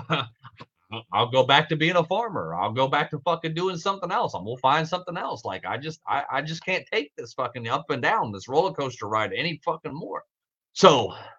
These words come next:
if you held in this fucking long, right, you, you're hearing me talk about how I almost gave up, how I almost was like, "You know what? Like, I, I even came real fucking close. I'm gonna shut this fucking group down.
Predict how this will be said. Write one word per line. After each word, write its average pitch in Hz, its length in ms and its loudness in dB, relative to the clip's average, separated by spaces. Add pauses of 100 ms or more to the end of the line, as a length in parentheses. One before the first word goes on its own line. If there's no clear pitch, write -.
(280)
if 104 120 -4
you 127 100 4
held 147 200 6
in 139 100 2
this 135 200 0
fucking 104 280 -2
long, 90 240 -4
right, 92 280 -6 (480)
you, 110 160 -4
you're 110 280 0
hearing 165 400 2
me 160 140 0
talk 135 340 0
about 104 220 -4 (120)
how 131 280 4
I 117 220 2
almost 110 500 -4
gave 95 220 -8
up, 80 160 -14 (380)
how 120 220 4 (100)
I 117 200 2
almost 120 420 0
was 104 180 -8
like, 104 240 -4
"You 127 100 -6
know 139 140 0
what? 139 220 2
Like, 110 220 0
I, 113 160 4
I 123 300 2
even 123 220 -6
came 127 260 -4
real 131 120 2
fucking 120 300 -4
close. 117 180 -6
I'm 120 140 0
gonna 135 120 -6
shut 113 260 -6
this 104 160 -14
fucking 117 320 -6
group 110 260 -8
down. 87 280 -8